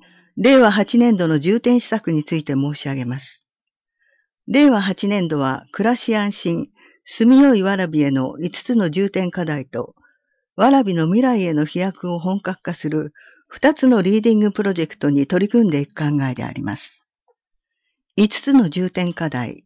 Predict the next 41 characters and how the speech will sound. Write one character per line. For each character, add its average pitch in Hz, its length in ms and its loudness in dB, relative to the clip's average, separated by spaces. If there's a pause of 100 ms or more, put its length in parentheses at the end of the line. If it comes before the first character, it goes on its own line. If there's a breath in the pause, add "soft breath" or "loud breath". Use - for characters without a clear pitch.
(160)
丸 160 300 -2
一、 151 480 -6 (500)
物 175 220 2
価 240 160 0
高 214 220 -2
騰 180 200 -4
対 165 200 -6
策。 - 380 -16 (1200)
重 262 240 4
点 277 200 6
課 262 160 2
題 196 180 2
の 143 120 0
一 - 180 -4
つ 165 140 -4
目 156 140 2
は、 131 320 -4 (100)
物 156 200 -2
価 233 200 0
高 214 200 0
騰 190 200 -2
対 165 200 -6
策 - 240 -12
で - 120 -14
す。 - 260 -20 (1160)
依 185 80 0
然 262 240 6
と 262 120 2
し - 80 -8
て 233 100 0
厳 233 240 0
し 233 180 0
い 196 40 2
物 175 160 -2
価 208 160 -2
高 202 200 -2
騰 147 180 -2
が 131 120 -2
続 147 260 -8
く 143 120 -4
中、 - 380 -6